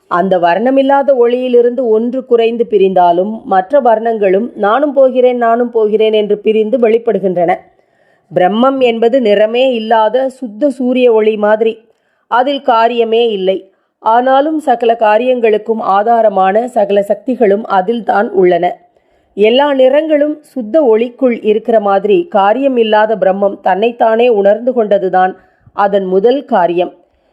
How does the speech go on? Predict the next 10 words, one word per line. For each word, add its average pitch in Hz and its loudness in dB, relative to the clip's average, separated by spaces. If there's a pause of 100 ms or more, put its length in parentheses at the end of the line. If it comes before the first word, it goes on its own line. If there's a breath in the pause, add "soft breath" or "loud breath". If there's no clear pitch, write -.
(120)
இதுவே 294 0
சாந்தமான 247 0
பிரம்மத்தில் 226 -2
ஒரு 208 2
சலனம்தான் 214 0
ஒளி 214 -2
சிதறல் 202 0
மாதிரி. 175 -2 (580)
இந்த 277 2
ஒளி 277 0